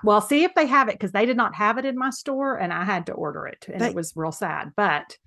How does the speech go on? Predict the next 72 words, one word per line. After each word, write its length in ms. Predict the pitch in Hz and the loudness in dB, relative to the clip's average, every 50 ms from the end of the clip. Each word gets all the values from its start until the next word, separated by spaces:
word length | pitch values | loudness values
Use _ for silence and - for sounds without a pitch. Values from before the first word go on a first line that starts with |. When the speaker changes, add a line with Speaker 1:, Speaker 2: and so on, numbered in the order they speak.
| _ - - | _ -4 -2
Speaker 2:
Okay. 280 | 214 208 202 - 175 | 0 0 0 0 -2
Speaker 1:
um, 180 | 156 143 151 160 | 0 0 2 4
Speaker 2:
Maybe 220 | 202 202 208 233 | 4 4 4 6
they 120 | 214 175 175 | 6 4 6
don't 220 | 175 165 151 - 143 | 6 6 4 4 4
have 180 | 151 143 127 135 | 2 2 2 2
it. 80 | 117 - | 4 2
I 80 | - | 2
thought 240 | 196 - 220 214 208 | 2 4 2 2 2
they 140 | 208 170 170 | 2 -2 -2
did. 260 | 160 151 113 87 165 | -2 -2 -2 -2 -2
Maybe 220 | 175 175 175 165 | -2 -2 0 2
they 100 | 151 143 | 2 2
don't. 240 | 135 127 123 - - | 2 0 -2 -2 -4
Okay. 140 | 165 - 170 | -2 2 6
I'll, 320 | 151 156 185 185 135 - - 214 | 6 8 6 6 2 -2 2 4
I'll 140 | 220 214 | 6 6
follow 300 | 208 - 233 220 208 202 | 6 6 6 6 6 4
up 100 | 190 185 | 2 2
on 120 | - 185 180 | 0 0 0
that 180 | 170 151 - | -2 -2 0
later. 300 | 170 170 170 156 160 175 - | 0 0 2 0 -2 -2 0
Nobody 280 | 220 220 220 226 220 214 | 2 4 6 6 4 4
wants 180 | 196 - 190 - | 2 -2 -4 -2
to 60 | - | 0
hear 100 | 202 202 | 2 4
about 100 | 185 175 | 4 4
Speaker 1:
Yeah. 100 | 185 165 | 4 4
Speaker 2:
my 60 | 156 185 | 4 2
shipping 360 | - - 202 - - 160 156 | 2 2 0 2 2 0 -4
situation, 600 | - - 156 - - - 143 147 - - 123 135 | -4 -8 -8 -8 -4 -2 -2 -2 -2 -2 -2 2
but 120 | 139 127 320 | 6 8 8
Speaker 1:
<laughs> 480 | 381 381 330 294 320 269 233 202 233 277 | 8 8 6 4 4 4 4 6 6 4
No, 80 | 240 - - - - - 285 - | 4 2 -2 -12 -12 -4 2 6
no, 220 | 262 254 247 233 - - - - | 8 8 8 6 4 -2 -2 2
'cause 140 | 320 277 330 | 4 4 6
it 100 | 330 311 | 6 6
was 160 | 320 262 269 | 4 4 6
real 160 | 294 294 311 | 8 8 8
deceptive 500 | 277 302 294 - 294 285 285 - 285 220 | 6 4 4 4 4 4 4 4 2 4
on 200 | 240 220 220 220 | 4 4 4 4
mine 240 | 226 214 220 214 208 | 4 4 4 2 0
because 260 | 208 196 - 233 202 | -2 -2 -2 -2 -2
it 80 | 226 220 | -2 -2
was 140 | 220 202 202 | -2 -4 -2
kinda 240 | - 233 220 226 | -2 -2 0 0
like, 200 | 214 202 196 196 | 0 0 0 -2
it 140 | 214 208 - | -4 -6 -4
looked 180 | 214 233 226 - | -2 -2 0 2
like 200 | 247 233 233 220 | 2 2 2 0
it 100 | - - | -2 0
was. 400 | 190 202 214 226 233 233 233 - | 2 4 4 4 4 4 2 0
And 160 | - 202 196 | -2 -4 -2
then 140 | 196 196 196 | -2 -2 -2
when 100 | 196 190 | 0 0
I 120 | 175 180 | 0 0
did 180 | 165 208 208 202 | 2 2 2 0
it, 100 | 190 190 - | 0 -2 -2
they 100 | 185 180 | -2 -2
were 100 | 180 180 | -2 -2
like, 160 | 170 160 - - | -2 -4 -4 -2
"Nope, 240 | - 214 220 - - - | 0 0 0 0 0 0
out 160 | 185 185 185 | 0 0 0
of 60 | 190 | -2
stock." 380 | 185 - - 175 160 156 151 - | -4 -2 0 2 2 2 2 0
And 80 | - 185 190 | -4 -4 -2
I 60 | 190 | -2
was 140 | 185 196 196 | -2 -2 -2
like, 220 | 202 185 190 190 | -4 -4 -4 -6
"Dang 400 | 190 262 269 311 359 381 359 330 | -6 -4 -2 0 2 4 4 2
it." 160 | 226 165 170 - 262 | 2 0 0 6 8
Speaker 2:
No, 260 | 339 415 403 269 | 10 10 10 8